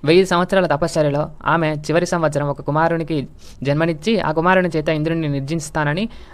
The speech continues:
ఆమె ప్రతిన పూనింది. దేవరాజైన ఇంద్రుడు ఈ ప్రతిన విని ఎంతో గాబరపడ్డాడు.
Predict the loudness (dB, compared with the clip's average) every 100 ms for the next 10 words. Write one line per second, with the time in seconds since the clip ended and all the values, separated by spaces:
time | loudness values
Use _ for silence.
0 | -6 -2 2 4 2 0 -4 -6 -10 -20
1 | -20 -20 -20 -20 -20 -14 -4 2 4 6
2 | 4 2 0 0 2 2 2 0 0 -2
3 | -2 -2 -2 -2 0 0 2 2 2 2
4 | -2 -4